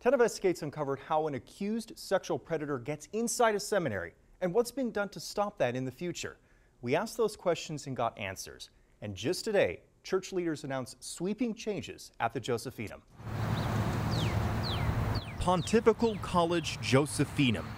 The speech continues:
Even its name separates it from the busy outside world.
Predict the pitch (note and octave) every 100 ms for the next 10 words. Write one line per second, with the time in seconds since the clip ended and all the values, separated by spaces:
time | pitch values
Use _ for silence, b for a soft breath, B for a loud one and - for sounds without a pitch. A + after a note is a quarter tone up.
0 | - - F3+ G3 G3+ F#3+ E3+ D#3 - C3
1 | D3 E3+ D3 F#2+ - - - D3+ - C3
2 | A#2 - A#2 - A#2+ A#2 G2+ G2+ D3 C#3+
3 | E3 D#3+ - C3 - - C#3 B2 A2+ G#2
4 | A#2 A2+ F#2+